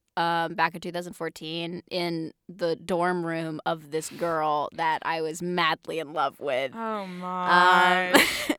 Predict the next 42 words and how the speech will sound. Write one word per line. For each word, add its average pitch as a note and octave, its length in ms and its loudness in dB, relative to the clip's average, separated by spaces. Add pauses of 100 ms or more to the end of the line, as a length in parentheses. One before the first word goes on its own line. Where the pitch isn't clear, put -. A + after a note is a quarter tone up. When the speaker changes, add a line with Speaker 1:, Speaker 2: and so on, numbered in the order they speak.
(160)
Speaker 1:
<laughs> - 460 -6
I A#3+ 80 10
watched, C4+ 220 8
like, E4+ 100 0
an B3 60 2
episode G3 280 2
of F#3 80 -4
Hannibal, F3 640 4
uh, E3 260 4
but, E3 220 -2
like, D#3 220 -6
you F3 80 -2
know, D#3+ 160 -4
couldn't A3 440 -6
really E3+ 320 -4
get E3 220 -4
into E3 320 -4
it, E3 300 -2
didn't D#3+ 180 -10
really D#3 200 -10
care D#3 220 -8
that D#3 200 -4
much. D#3+ 440 -6 (440)
But B3+ 320 6
I G3 80 4
did C4+ 280 -4
watch D4+ 200 2
Silence F#3 400 -2
of F3 80 -10
the E3 80 -8
Lambs F#3 440 -2 (600)
<laughs> - 680 -2
sophomore G#3 520 6
year F#3+ 400 6
of, E3+ 160 0
of F#3 200 -2
college G3+ 500 8
on F3+ 140 6
Speaker 2:
<laughs> - 0 -
Speaker 1:
Halloween. F#3 720 6 (440)
Um, F#3 440 8 (100)
and F3+ 360 2